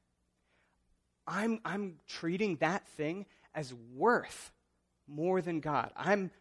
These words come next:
I'm trusting that thing to give me happiness or give me protection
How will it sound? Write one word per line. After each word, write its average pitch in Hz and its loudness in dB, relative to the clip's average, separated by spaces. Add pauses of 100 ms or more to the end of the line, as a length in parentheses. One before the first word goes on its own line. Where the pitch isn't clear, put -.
(100)
I'm 180 2
trusting 196 0 (380)
that 165 4
thing 175 -4 (760)
to 131 -4 (480)
give 135 -2
me 120 -8
happiness 175 -4 (520)
or 120 -4 (260)
give 139 -6
me 123 -8
protection 160 -6